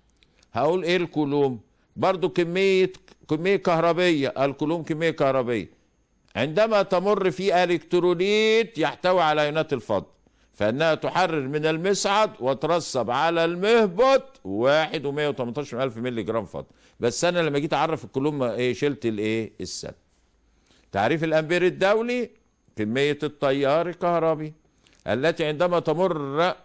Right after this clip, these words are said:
لمدة واحد ثانية في إلكتروليت يحتوي على أيونات الفضة يحرر من المصعد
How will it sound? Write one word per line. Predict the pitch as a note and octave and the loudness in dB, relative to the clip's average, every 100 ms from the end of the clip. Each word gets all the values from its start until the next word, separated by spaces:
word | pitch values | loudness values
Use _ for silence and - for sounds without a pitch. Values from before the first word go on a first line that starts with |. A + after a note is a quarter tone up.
| - | -14
لمدة | G2+ B2 C#3 F#3 C#3+ E3 A#3 - - _ _ _ _ _ | -8 -4 -2 -4 0 2 2 2 -10 _ _ _ _ _
واحد | B1+ B1+ D#2+ G2+ B2+ C#3+ - F3 F3 | -14 -8 -2 2 2 2 0 -2 -4
ثانية | - F3 E3+ E3 E3 E3+ D3 - _ _ _ _ _ _ _ _ _ _ _ | -2 0 0 0 0 0 -2 -8 _ _ _ _ _ _ _ _ _ _ _
في | _ B2 B2 | _ 2 2
إلكتروليت | B2+ A#2 - C#3 C#3+ E3+ - | 2 -2 -2 0 2 0 0
يحتوي | B2+ G2+ D#3+ D#3+ B2 | -2 -2 0 2 2
على | A#2 B2 | 2 0
أيونات | A#2 B2+ D3+ D#3 | 0 0 -2 0
الفضة | C#3+ - E3+ F3 G3+ A#3 A#3 _ _ _ - - _ | -4 -2 -2 0 0 0 -2 _ _ _ -20 -20 _
يحرر | D2 D2+ G2+ E3 F3 E3+ | -10 -6 0 2 2 0
من | E3 | 2
المصعد | E3 E3 E3 G3 F#3+ G3+ A#3 B3+ | 2 2 0 0 2 4 4 4